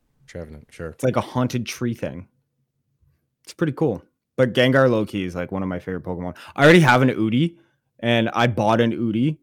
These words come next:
Speaker 2: this weekend, another one, because it's the collaboration with Pokemon, and it was a Gengar Udi. And I was,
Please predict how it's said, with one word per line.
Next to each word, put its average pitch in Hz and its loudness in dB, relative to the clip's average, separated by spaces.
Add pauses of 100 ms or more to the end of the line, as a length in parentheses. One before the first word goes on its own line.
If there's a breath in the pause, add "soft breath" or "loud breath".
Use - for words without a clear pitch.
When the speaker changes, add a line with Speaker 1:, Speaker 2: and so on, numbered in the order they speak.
Speaker 2:
this 120 -2
weekend, 123 -2 (100)
another 113 0
one, 156 -2 (120)
because 110 -2
it's 107 -6 (160)
the 110 -4
collaboration 110 -2
with 101 -6
Pokemon, 113 -4
and 107 -6
it 95 -6
was 101 -6
a 95 -4
Gengar 98 -4
Udi. 87 -10 (360)
And 113 -6
I 110 -2
was, 101 -8